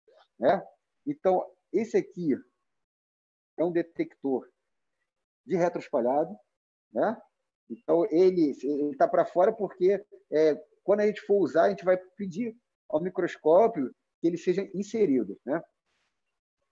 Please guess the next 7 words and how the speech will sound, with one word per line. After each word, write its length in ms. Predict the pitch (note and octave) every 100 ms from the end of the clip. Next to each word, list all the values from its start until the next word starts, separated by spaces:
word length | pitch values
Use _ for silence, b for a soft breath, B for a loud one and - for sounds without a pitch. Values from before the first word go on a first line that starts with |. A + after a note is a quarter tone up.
| _
Escondido 680 | F4 - B3+ G3 B2 G#3+ G3+
atrás 300 | D#3+ A3 A3+
desse 180 | F#3+ -
detector 720 | E3 - - - G3 F#3+ - _ _ _
tem 120 | F3+ F3+
outro 360 | A3 C#4+ B3+
detector, 640 | A3 A3 A3 - - C#3